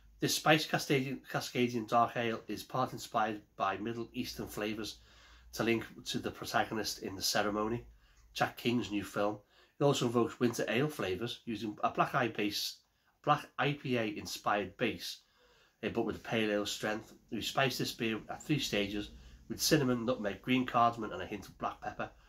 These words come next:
to bring these winter flav-, winter and exotic flavours to the fore." Excellent. Let's hit the nose, see what we can smell. Cardamom, cinnamon.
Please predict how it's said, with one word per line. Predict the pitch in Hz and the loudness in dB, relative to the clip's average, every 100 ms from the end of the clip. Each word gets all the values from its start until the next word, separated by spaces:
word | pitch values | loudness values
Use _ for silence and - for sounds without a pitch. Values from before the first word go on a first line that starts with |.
| - - - | -20 -20 -12
to | - | -6
bring | 104 | -4
these | 98 87 | -4 -4
winter | 110 104 | -4 -4
flav-, | 110 - 101 104 - | -4 -2 -2 -2 -4
winter | - 123 123 | 0 0 0
and | 101 | -4
exotic | 92 90 - 95 | -4 -4 -6 -6
flavours | 107 98 98 | -6 -4 -4
to | - | -8
the | 101 | -10
fore." | - 104 101 - - _ _ _ _ _ - - - - - - | -6 -2 -2 -4 -12 _ _ _ _ _ -10 -10 -10 -16 -18 -8
Excellent. | 120 - 131 123 120 - _ - | -4 0 2 2 -2 -16 _ -2
Let's | 117 - | 0 0
hit | 110 | 0
the | |
nose, | 98 104 117 - | 2 2 2 -2
see | - | -6
what | - | -6
we | |
can | 120 | -8
smell. | - 104 117 - _ _ - - - - - - _ _ - _ _ _ _ _ _ _ _ - _ _ _ _ _ _ _ _ _ _ _ _ _ _ _ _ _ _ _ _ _ _ _ - - - _ - | -6 -4 -4 -6 _ _ -20 -20 -20 -20 -20 -20 _ _ -20 _ _ _ _ _ _ _ _ -20 _ _ _ _ _ _ _ _ _ _ _ _ _ _ _ _ _ _ _ _ _ _ _ -18 -16 -18 _ 2
Cardamom, | 127 120 113 107 - _ _ _ _ _ _ _ - | 8 8 6 -6 -10 _ _ _ _ _ _ _ -8
cinnamon. | - 127 120 117 | -2 0 0 -4